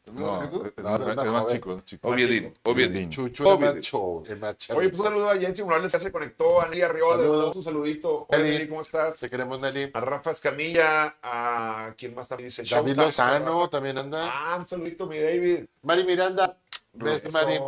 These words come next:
Speaker 1: Roger Alaniz, como siempre,
Speaker 3: Ahí
Speaker 1: saludos,
Speaker 3: está.
Speaker 1: Roger.
Speaker 2: Saludos.
Speaker 3: Mi hermano Salvador Silva, hermana, hasta Ciudad de México.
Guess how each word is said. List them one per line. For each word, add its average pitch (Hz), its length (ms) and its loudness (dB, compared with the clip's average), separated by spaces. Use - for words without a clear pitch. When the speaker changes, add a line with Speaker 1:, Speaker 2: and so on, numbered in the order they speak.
Speaker 1:
Roger 156 320 4
Alaniz, 143 560 -2
como 139 100 -14
siempre, 151 460 -2
Speaker 3:
Ahí 147 100 -8
Speaker 1:
saludos, 123 380 -4
Speaker 3:
está. 170 80 -10
Speaker 1:
Roger. 147 220 -6
Speaker 2:
Saludos. 165 220 -6
Speaker 3:
Mi 123 100 -2
hermano 202 380 6
Salvador 185 380 4
Silva, 208 540 4
hermana, 175 400 0
hasta 131 360 -2
Ciudad 160 200 0
de 175 60 0
México. 151 640 -6